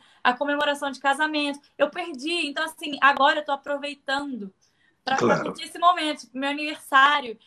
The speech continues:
Speaker 1: a gente ficou acordado até meia-noite, a gente fez uma festa em casa só a gente, eu liguei pra minha família. Então, assim, eu tô aproveitando as pequenas coisas que realmente importam. Eu consigo ir pra igreja mais dias,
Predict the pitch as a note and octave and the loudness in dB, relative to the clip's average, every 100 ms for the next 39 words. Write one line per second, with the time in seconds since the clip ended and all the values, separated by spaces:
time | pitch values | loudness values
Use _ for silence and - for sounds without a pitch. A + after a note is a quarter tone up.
0 | _ - A#3+ D4+ D4 D4+ C#4+ C4+ C#4+ C#4+ | _ -16 -12 -10 -6 -4 0 2 2 2
1 | C4+ C#4 C#4+ D4 C#4+ C#4 D4+ C#4+ C4+ C#4 | 0 -4 -6 -6 -4 0 2 2 -2 -10
2 | B3 - _ A#3 C#4+ D4 D4+ D4 C#4+ C#4+ | -10 -10 _ -12 -8 -2 -2 0 -2 -4
3 | C#4+ C#4+ C#4+ C#4+ D4 D4+ A#3 C4+ D4+ C4 | -6 2 2 2 -2 -2 0 0 0 -4
4 | C4+ C4 C#4 C#4 C#4+ C#4+ D4+ D#4 C#4+ C#4+ | -8 -6 -6 -6 -8 -4 -2 -2 -4 -4
5 | D4+ C#4+ A#3+ A3+ A3+ _ _ - F4+ F#4+ | -4 -4 0 -2 -2 _ _ 2 2 2
6 | F4+ C4 G#3+ _ _ - C4+ C#4 D#4 D#4+ | -6 -6 -8 _ _ -2 -2 0 0 0
7 | D#4+ E4 - - D4+ D#4 - C4+ D4+ D4 | -4 -8 -8 -2 -2 -2 -6 -8 -8 -4
8 | D#4 G4 F#4+ D#4+ D4 C#4+ C4 - C4+ D4 | -2 -2 -6 2 4 4 -4 -4 0 0
9 | E4 E4 E4+ D4 D4+ C4+ C4 G#3+ - - | -2 -8 -14 -4 4 4 4 -10 -14 -6
10 | B3+ C#4+ C#4+ D4+ D4+ D#4 C#4 C4+ C#4 D4 | -2 -2 -2 -6 0 0 2 2 2 0
11 | C#4+ C#4+ A#3+ G3 B3 C#4+ D4 C#4+ B3 A3+ | 0 -2 -4 -8 -6 -4 -2 0 -2 -4